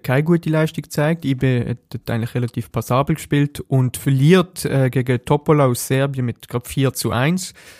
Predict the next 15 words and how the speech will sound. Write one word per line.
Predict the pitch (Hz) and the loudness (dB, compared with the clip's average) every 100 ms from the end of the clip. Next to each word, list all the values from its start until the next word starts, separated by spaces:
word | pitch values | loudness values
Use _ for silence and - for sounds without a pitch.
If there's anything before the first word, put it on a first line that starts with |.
| - _ - | -20 _ 0
Ähm, | 135 135 139 139 131 - - - - | 4 6 6 4 0 -8 -20 -20 -20
ich | - - | -20 -4
meine, | 139 139 | 2 2
keine | - 151 | 6 4
optimale | 165 - 151 151 151 147 143 127 | 4 4 4 6 6 6 4 2
Woche, | 151 165 165 | 0 2 2
die | 160 | 2
wir | 160 | 4
da | 160 | 4
haben | 156 | 4
für | 160 | 4
Lugano | 156 151 151 156 151 | 4 4 4 6 4
mit | 139 | 2
zwei | - 143 151 | 2 4 4
Niederlagen. | 156 151 151 147 151 151 | 4 6 6 8 6 4